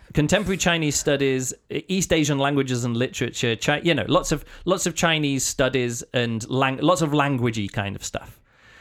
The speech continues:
Um, so she's obviously, you know, getting good at this. And a lot of it, because our main character is from China, he's a half Chinese boy, you know, English father,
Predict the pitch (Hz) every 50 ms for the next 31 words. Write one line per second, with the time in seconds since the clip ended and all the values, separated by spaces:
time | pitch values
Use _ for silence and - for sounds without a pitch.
0 | - _ _ _ _ _ _ _ _ - 135 131 131 127 123 123 123 120 120 -
1 | _ - - - 147 135 - - 185 185 160 156 143 143 131 - 139 135 131 127
2 | 123 120 131 - - 131 131 123 113 107 107 107 107 - _ _ _ _ - -
3 | 120 - 127 120 120 120 113 123 120 110 117 107 98 101 95 - - 135 135 135
4 | 127 131 147 190 233 190 117 101 123 131 - - 110 - 123 120 113 110 107 104
5 | 104 101 - - 156 151 139 117 - - - 104 101 - - - 123 117 104 -
6 | - - - - - - 117 113 110 104 107 - _ _ _ _ - - 151 143
7 | 143 113 98 92 87 98 110 104 90 101 82 104 120 113 113 - - - 117 104
8 | 104 104 104 107 107 104 98 - 104 95 92 92 95 98 98 - - - - _
9 | - 127 117 104 98 92 90 - _ _ _ _ _ - - - - - - _
10 | - 147 151 151 139 123 110 - - 123 113 113 113 110 - 104 107